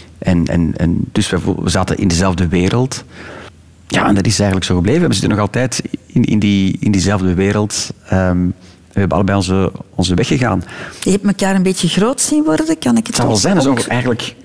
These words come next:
Speaker 1: super toch, dat je elkaar letterlijk ziet volwassen worden eigenlijk, hè. We zijn heel lang samen, maar, ehm, ook een beetje door... We hebben allebei natuurlijk dat, dat, dat gekke beroep en allebei ook die, die, die zin,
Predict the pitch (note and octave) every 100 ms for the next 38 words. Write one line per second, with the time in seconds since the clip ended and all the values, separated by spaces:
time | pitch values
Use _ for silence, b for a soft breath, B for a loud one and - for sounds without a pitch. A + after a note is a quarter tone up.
0 | - - - - - - E3+ A#2+ - B2
1 | G#2+ A2 G#2 G#2+ G2+ D#2+ - - - -
2 | - - - G#2 D#3 D#3+ - G#2 - B
3 | B B B B B - G2 A#2+ - B3
4 | D#3 G2 E2+ F2 - E3+ - B B B
5 | B B - - - - - - - G#2+
6 | G#2+ G2+ B2 A#2+ E3+ E3+ - E3 F#3+ C4+
7 | - B B B B B B B - A2
8 | A2 A2 G2+ G#2 G2+ G2 F#2+ F#2 D2+ -
9 | - _ - _ _ _ _ - G#2+ C#3
10 | C#3 C3 B2 A#2 A2+ - G#2+ - - B2
11 | - B2 C3 B2+ B2 - - - - D2
12 | - G#2+ G2 A#2+ A#2 A2 G#2 B2 B2 -
13 | - - - A2+ A#2 B2+ A2 A2 G#2 E2+
14 | G2+ F#2 G#2 B2 B2+ -